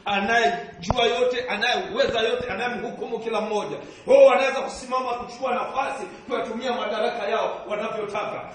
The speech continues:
lakini wakati unafika. Kwa nini Mungu akawaacha? Bado tumeona kwenye msingi wa kichwa cha somo akasema, "Wema wa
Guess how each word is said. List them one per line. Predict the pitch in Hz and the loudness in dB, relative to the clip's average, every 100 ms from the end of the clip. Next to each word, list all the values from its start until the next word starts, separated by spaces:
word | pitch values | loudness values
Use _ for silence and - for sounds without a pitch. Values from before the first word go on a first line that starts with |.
| - | -12
lakini | 175 190 - 320 254 208 - - | -8 -6 -2 0 0 -2 -6 -8
wakati | 220 220 220 240 269 - | -4 -4 -4 -2 -2 -2
unafika. | 214 208 202 262 240 247 | -6 -6 -6 -6 -8 -6
Kwa | - - - 247 247 | -8 -8 -6 -2 0
nini | 311 294 | 0 -2
Mungu | 311 269 262 | -2 0 0
akawaacha? | - 233 247 254 233 202 - - 220 | 0 2 4 4 2 -4 -6 -12 -4
Bado | 233 240 | -2 -2
tumeona | 240 247 254 254 | -4 -4 -4 -2
kwenye | 240 233 240 | -2 -2 -4
msingi | - - 269 208 - - - - - | -6 -8 -6 -6 -8 -12 -16 -16 -2
wa | 214 208 | 0 0
kichwa | 262 220 247 240 | -2 -6 -2 -2
cha | 233 | -2
somo | 220 247 233 214 | -2 0 0 -2
akasema, | 214 226 240 | -4 -4 -4
"Wema | 196 247 320 302 277 | -4 2 4 4 2
wa | 254 | 2